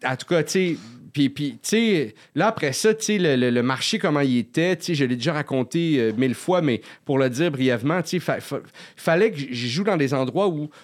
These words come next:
où le style d'humour que, que j'essayais de cultiver était pas à... c'était pas ça, tu sais. Fait qu'il fallait que je me travestisse, fallait que je, j'aille dans, dans d'autres zones, tu sais, je, des choses qui étaient moi, mais qui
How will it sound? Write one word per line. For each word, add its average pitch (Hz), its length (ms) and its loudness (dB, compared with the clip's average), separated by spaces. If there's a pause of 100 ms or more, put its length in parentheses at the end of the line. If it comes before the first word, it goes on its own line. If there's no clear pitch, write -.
où 135 100 0
le 139 140 4
style 233 400 0
d'humour 180 800 2
que, 143 180 2
que 139 240 0
j'essayais 131 400 0
de 170 60 -10
cultiver 139 880 -4 (480)
était 147 280 2
pas 247 360 2 (460)
à... 101 60 -6
c'était 160 200 -4
pas 233 160 0
ça, 170 320 0
tu - 60 -14
sais. 202 100 -4
Fait 180 100 -4
qu'il - 60 -16
fallait 202 220 0
que 214 140 0
je - 280 -2
me 151 160 0
travestisse, 160 640 -2
fallait 311 200 0
que 190 160 0
je, - 140 -4 (460)
j'aille 214 320 4
dans, 185 180 4
dans 143 300 2
d'autres 202 340 2
zones, 190 520 2
tu 233 200 0
sais, - 180 -4
je, - 40 -20 (840)
des 147 60 0
choses 285 280 2
qui 180 120 -6
étaient 165 220 2
moi, 165 480 4
mais 185 180 2
qui 165 240 -6